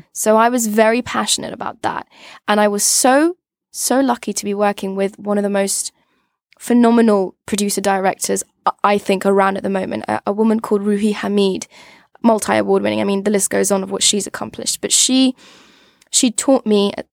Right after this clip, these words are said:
as much as possible and, and really gave me that field training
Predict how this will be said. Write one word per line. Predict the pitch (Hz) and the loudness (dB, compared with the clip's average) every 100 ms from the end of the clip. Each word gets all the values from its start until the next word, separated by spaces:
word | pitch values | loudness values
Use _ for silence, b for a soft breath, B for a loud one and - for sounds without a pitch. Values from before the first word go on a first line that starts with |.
| - | -6
as | 202 | -2
much | 208 214 - | 2 2 2
as | - | -2
possible | - 214 - 208 196 220 - | -4 -6 -6 -4 -4 -4 -8
and, | 196 196 190 | -4 -4 -4
and | 202 196 | -4 -2
really | 214 220 233 - b b b - | 0 2 2 -2 b b b -2
gave | 233 233 | 2 4
me | 226 | 4
that | 214 - | 4 0
field | - 254 220 214 | -2 2 2 2
training | - 208 202 185 - - | 0 0 0 -4 -8 -12